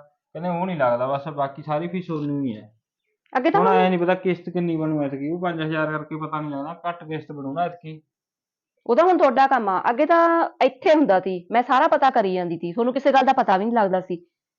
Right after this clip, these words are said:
Speaker 2: ਮੈਂ ਤੁਹਾਡੇ ਤੋਂ, ਆਹ, ਪੁੱਛ ਲੈਂਦੀ ਸੀ, ਭਰੇ ਆਉਂਦੀ ਸੀ। ਹੁਣ ਬਾਹਰ ਦੱਸ ਮੈਂ ਕਿਵੇਂ ਜਾਵਾਂ?
Speaker 1: ਚੱਲ ਕੋਈ ਨਹੀਂ, ਮੈਂ ਫਿਰ ਪਤਾ ਕਰ ਲਾਂਗੇ ਕੋਈ ਨਾ। ਫੋਨ ਤੇ ਅੱਜ ਨਾ ਛੁੱਟੀ ਹੈਗੀ, ਇੱਕ ਤਾਂ ਜੇ ਛੁੱਟੀ ਨਾ ਹੁੰਦੀ ਫਿਰ ਤਾਂ ਆਪਾਂ ਫੋਨ ਕਰਕੇ ਪਤਾ ਕਰ ਲੈਂਦੇ।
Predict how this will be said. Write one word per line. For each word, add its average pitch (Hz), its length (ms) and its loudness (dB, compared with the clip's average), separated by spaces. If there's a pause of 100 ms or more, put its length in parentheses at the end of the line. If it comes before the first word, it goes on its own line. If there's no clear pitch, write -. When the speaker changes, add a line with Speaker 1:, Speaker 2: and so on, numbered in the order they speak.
(840)
Speaker 2:
ਮੈਂ 214 80 0
ਤੁਹਾਡੇ 247 220 6
ਤੋਂ, 233 440 -4
ਆਹ, 220 160 -2
ਪੁੱਛ 226 260 0
ਲੈਂਦੀ 247 200 4
ਸੀ, 269 80 2
ਭਰੇ 269 240 4
ਆਉਂਦੀ 170 220 0
ਸੀ। 165 140 -4 (260)
ਹੁਣ 277 140 6
ਬਾਹਰ 269 320 6
ਦੱਸ 254 180 4
ਮੈਂ 208 120 -2
ਕਿਵੇਂ 196 220 -2
ਜਾਵਾਂ? 180 260 -2 (960)
Speaker 1:
ਚੱਲ 143 160 -2
ਕੋਈ 147 300 -2
ਨਹੀਂ, 151 260 -2
ਮੈਂ 143 240 -2
ਫਿਰ 143 140 -8
ਪਤਾ 135 280 -4
ਕਰ 123 160 -4
ਲਾਂਗੇ 117 300 -8
ਕੋਈ 131 160 -12
ਨਾ। 139 80 -8
ਫੋਨ - 360 -8
ਤੇ - 220 -14 (200)
ਅੱਜ 143 160 -10
ਨਾ 175 500 -6
ਛੁੱਟੀ 165 360 -2
ਹੈਗੀ, 147 280 -6
ਇੱਕ 139 160 -14
ਤਾਂ 147 160 -8 (220)
ਜੇ 147 280 -8 (920)
ਛੁੱਟੀ 190 300 -6
ਨਾ 185 140 2
ਹੁੰਦੀ 165 180 -4
ਫਿਰ 165 160 -6
ਤਾਂ 170 100 -4
ਆਪਾਂ 175 120 -4
ਫੋਨ 165 280 -6
ਕਰਕੇ 160 180 -6
ਪਤਾ 160 220 -6
ਕਰ 131 220 -2
ਲੈਂਦੇ। 117 380 -8